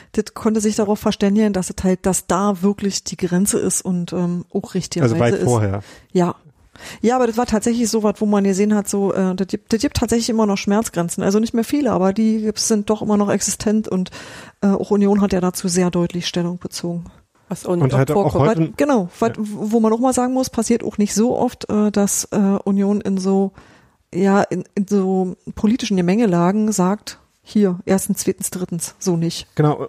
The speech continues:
Speaker 2: und Union hat heute ja auch nochmal einen, äh, einen, äh, Beitrag auf der, äh, Webseite dazu formuliert, der das halt auch nochmal in allgemeinen, äh, äh, Formulierungen ausdrückt. Und dazu muss man, wenn wir aber jetzt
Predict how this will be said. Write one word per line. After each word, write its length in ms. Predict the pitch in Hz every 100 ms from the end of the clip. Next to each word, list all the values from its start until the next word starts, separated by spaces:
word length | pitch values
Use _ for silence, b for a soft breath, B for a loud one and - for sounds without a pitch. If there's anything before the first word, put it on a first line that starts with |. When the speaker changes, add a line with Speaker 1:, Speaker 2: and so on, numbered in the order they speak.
| -
Speaker 2:
und 140 | 151 143
Union 260 | 143 170
hat 160 | 160 -
heute 200 | 156 165
ja 80 | 139
auch 120 | 123
nochmal 280 | 127 135 123
einen, 100 | 120
äh, 260 | 117 117 - _ _ _ _
einen, 380 | 131 117 113 113 -
äh, 180 | 120 117
Beitrag 280 | 123 131 131
auf 180 | 120 -
der, 400 | 117 113 113 -
äh, 300 | 117 117 117
Webseite 420 | 120 135 170 156 147
dazu 500 | 147 - 147 143 139 _ _
formuliert, 520 | 151 147 143 160 -
der 80 | 120
das 140 | 113
halt 140 | 120 127
auch 120 | 117
nochmal 200 | 123 120
in 80 | 123
allgemeinen, 1200 | 120 117 113 120 156 156 160 165 143 135 139 139 B B B B _ _ 185
äh, 240 | 143 131
äh, 60 | 139 _ 175 147 - _ - - _ -
Formulierungen 520 | - 139 143 151 151
ausdrückt. 580 | 123 147 - 156 143 - B B B _ _ _ _ _ _ -
Und 260 | 135 127
dazu 240 | 135 143 175
muss 360 | 151 135 156 170
man, 300 | 147 139 - _ -
wenn 220 | 131 135
wir 120 | 139 127
aber 220 | 127 127
jetzt 300 | - 131 -